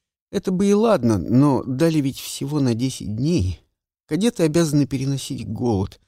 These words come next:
Последнюю неделю жестко экономили. И холод. Через две-три ночи инструкторы запрещали разводить огонь. Зимой, на снегу. Маги выручали всех,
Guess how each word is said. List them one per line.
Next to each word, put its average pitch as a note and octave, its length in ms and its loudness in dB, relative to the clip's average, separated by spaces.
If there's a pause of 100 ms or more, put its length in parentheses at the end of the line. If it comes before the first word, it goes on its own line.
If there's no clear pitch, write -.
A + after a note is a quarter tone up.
(460)
Последнюю D3+ 580 0
неделю C#3+ 540 2
жестко G#2+ 500 -8
экономили. G2 680 -2 (440)
И F#3+ 100 -2
холод. A2 680 0 (460)
Через A#2+ 340 -4
две-три E3 480 2
ночи G3 320 2
инструкторы E3+ 720 -2
запрещали C#3 680 -4
разводить A#2 520 -2
огонь. G2+ 420 -2 (600)
Зимой, G2+ 600 0 (100)
на F#2+ 140 -4
снегу. G2 560 -6 (640)
Маги F3 340 2
выручали D#3+ 560 -2
всех, - 480 -8